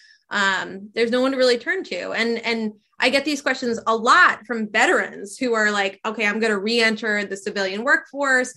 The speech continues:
You know, like, where are the quality programs? And I have to say, I don't have one, one way of determining what's a quality program versus what's not.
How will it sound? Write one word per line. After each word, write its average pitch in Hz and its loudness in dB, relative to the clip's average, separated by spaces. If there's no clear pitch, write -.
You 262 0
know, 269 4
like, 226 2
where 240 6
are 285 6
the 240 2
quality 233 0
programs? 214 -8
And 226 -2
I 233 2
have 285 2
to 269 -8
say, 214 -2
I 220 2
don't 311 -2
have 269 2
one, 202 -4
one 214 -2
way 208 0
of 208 -2
determining 202 -2
what's 202 -4
a 220 -6
quality 202 -2
program 202 -2
versus 196 -8
what's 196 -10
not. 247 4